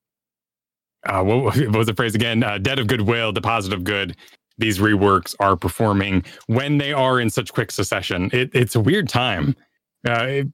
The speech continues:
we haven't really talked about it 'cause we've just been on the ride, but this is a lot of reworks really fast. And we don't have that new hero, which I think is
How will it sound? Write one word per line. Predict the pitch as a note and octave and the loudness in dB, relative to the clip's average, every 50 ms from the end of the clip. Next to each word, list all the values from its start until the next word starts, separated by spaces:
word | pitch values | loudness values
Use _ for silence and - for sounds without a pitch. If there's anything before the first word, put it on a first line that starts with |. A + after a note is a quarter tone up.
| _ - | _ -2
we | A#2 A2+ C#3+ F#3+ | 0 2 2 2
haven't | G#3 F3 D#3 D3 | 2 2 2 2
really | D3+ C3+ | 2 2
talked | B2 D#3 E3 F#3 D3 | 2 0 0 0 2
about | C#3+ B2+ | 0 -2
it | A2+ | 0
'cause | - G#2+ | 0 0
we've | B2 E3 D3 | 0 0 0
just | C3+ - | 0 -2
been | - B2+ A#2+ | -2 -2 -2
on | B2+ B2+ | 0 0
the | A2 G2 | 0 2
ride, | G#2+ C3 D3+ D3+ C3 A2 F#2+ | 2 2 2 0 -2 -2 -2
but | F2 G#2 G2 F#2 - - - - _ _ _ _ _ _ - | -2 -2 -2 -2 -6 -12 -20 -20 _ _ _ _ _ _ -6
this | A#2+ C3+ G3+ | -4 -2 0
is | B3 | 2
a | A3+ | 2
lot | E3+ - - B3 B3 - | 2 2 2 0 0 2
of | D3 | 2
reworks | F3+ B3 C4 G3 D#3 - - - - | 2 2 2 2 2 2 0 0 0
really | A#3 A#3+ F#3 - - | 0 2 2 0 0
fast. | - G#3 A3 A3 C#3 - - - - - - _ _ _ _ _ _ _ - | 0 -2 0 0 -2 -4 -4 -8 -10 -14 -18 _ _ _ _ _ _ _ -4
And | D3 D3 D3+ D3 C#3+ | -2 -2 0 2 2
we | D3 D#3 | 2 2
don't | D#3 D#3 | 2 2
have | D3+ D3 C#3 | 0 2 0
that | C#3 C#3 | 0 2
new | C3+ C#3 C3 | 2 2 2
hero, | B2 E3+ F#3+ C#3 G#2 G2 E2 D#2 E2 - _ _ _ _ | 2 2 2 2 2 2 0 -2 -6 -8 _ _ _ _
which | - B2+ A#2+ D#3 | -2 -2 0 0
I | C#3 C3+ | -2 -2
think | - D#3 D3+ C3 - - | -2 -2 -4 -4 -4 -2
is | C#3+ C#3+ C#3 C3+ C3 B2 A2+ - - | -2 0 2 2 0 0 -2 -4 -10